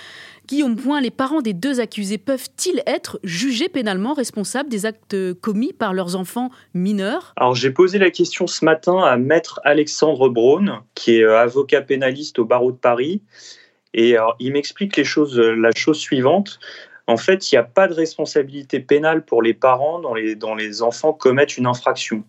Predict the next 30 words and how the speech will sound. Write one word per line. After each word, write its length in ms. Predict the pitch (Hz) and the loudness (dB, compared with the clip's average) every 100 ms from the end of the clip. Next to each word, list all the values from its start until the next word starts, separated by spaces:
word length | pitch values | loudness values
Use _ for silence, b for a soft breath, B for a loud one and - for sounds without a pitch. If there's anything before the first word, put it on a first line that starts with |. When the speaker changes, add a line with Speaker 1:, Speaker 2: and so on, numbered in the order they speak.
| - | -2
Speaker 2:
euh, 160 | 98 | 0
même 220 | 98 123 139 | 2 0 0
si 160 | - | -4
c'est 240 | - 156 120 | 0 0 0
un 80 | |
crime. 320 | 120 - 104 101 b b b b b _ | 0 0 -2 -4 b b b b b _
Euh, 200 | 95 98 | 0 2
ça 180 | 98 107 | 0 0
n'existe 460 | 104 113 135 - 127 | 2 0 -2 0 0
pas. 280 | 113 98 B B B B B | 2 0 B B B B B
En 120 | - | 0
revanche, 680 | 117 139 139 160 202 196 - | 4 4 2 -2 -4 -6 -6
il 40 | 120 | -4
y 20 | |
a 20 | |
une 100 | 113 | -2
responsabilité 840 | 117 151 - 160 - 147 143 139 139 | 0 -2 -2 -4 -2 -2 -4 -12 -10
civile 460 | - - 143 175 | -10 -8 -4 -4
pour 200 | - 131 | -2 2
les 120 | 117 117 | 2 2
parents, 540 | 135 127 151 175 160 | 2 2 2 0 0
euh, 80 | 117 | 0
concernant 500 | - 110 123 120 143 | -2 -6 -4 -4 -2
les 180 | 117 120 | -4 -4
enfants 320 | 120 156 160 | -4 -2 -2
dont 100 | 120 | -4
ils 260 | - 113 | -6 -2
ont 60 | 127 | 2
la 120 | 123 | 4
charge. 420 | 120 123 104 - | 2 0 0 -4